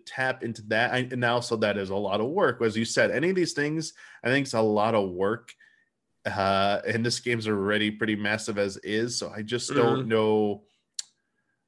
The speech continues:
Speaker 1: Yeah,
Speaker 2: You have
Speaker 1: I,
Speaker 2: to
Speaker 1: I,
Speaker 2: scale
Speaker 1: I don't know
Speaker 2: the
Speaker 1: how
Speaker 2: game back.
Speaker 1: feasible. Yeah, what do you trade? What's the opportunity cost here? What do you
Speaker 2: I
Speaker 1: have to
Speaker 2: think,
Speaker 1: trade?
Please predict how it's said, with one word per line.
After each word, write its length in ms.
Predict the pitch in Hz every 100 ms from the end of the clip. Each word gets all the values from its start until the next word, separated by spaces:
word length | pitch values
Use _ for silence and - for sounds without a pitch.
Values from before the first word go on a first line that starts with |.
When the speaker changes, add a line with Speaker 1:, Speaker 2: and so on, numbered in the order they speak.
| -
Speaker 1:
Yeah, 140 | 127
Speaker 2:
You 60 | 131
have 100 | 160
Speaker 1:
I, 20 | 143
Speaker 2:
to 60 |
Speaker 1:
I, 20 | 135
Speaker 2:
scale 140 | 139
Speaker 1:
I 40 | 131
don't 140 | 135
know 40 |
Speaker 2:
the 40 | 131
Speaker 1:
how 100 | 131
Speaker 2:
game 40 |
back. 180 | 117 120
Speaker 1:
feasible. 760 | 135 131 135 120 117 113 107 107
Yeah, 120 | 113
what 160 | 120
do 80 | 135
you 60 | 123
trade? 280 | 127 127 113
What's 180 | 120
the 160 | 117 107 - -
opportunity 580 | 101 104 104 110 104 95
cost 320 | 104 95 -
here? 100 | 98
What 60 | 107
do 40 |
you 20 |
Speaker 2:
I 40 | 143
Speaker 1:
have 80 |
to 60 | 143
Speaker 2:
think, 180 | 147 139
Speaker 1:
trade? 400 | 101 98 98